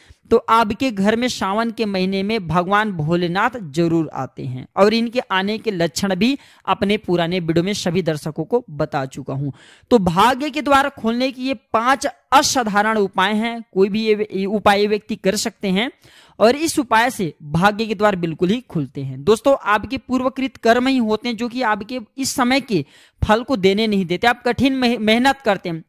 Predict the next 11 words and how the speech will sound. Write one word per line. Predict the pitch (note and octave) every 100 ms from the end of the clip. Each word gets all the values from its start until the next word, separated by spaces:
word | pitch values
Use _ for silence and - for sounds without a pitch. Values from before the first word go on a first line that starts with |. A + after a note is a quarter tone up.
| F3+
लेकिन | G3 A3 B3
इसके | A#3 B3 G#3+
बाद | G3 G#3
भी | A3+
आप | - F3+
जो | F#3+
है | A#3 - -
असफल | G3 - G3+ F#3
हो | D#3+
जाते | C3+ A#2+ C#3
हैं। | C#3 B2+